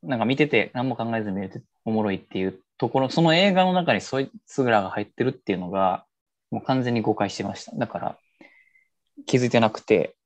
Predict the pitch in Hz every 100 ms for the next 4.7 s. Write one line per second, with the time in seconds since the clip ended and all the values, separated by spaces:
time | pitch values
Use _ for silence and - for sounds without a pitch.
0 | 123 117 - - 120 - 123 123 123 98
1 | 98 95 - 98 87 101 - _ _ _
2 | _ _ _ _ _ _ _ _ - -
3 | - - _ 120 117 113 - - 107 110
4 | - - - 117 139 -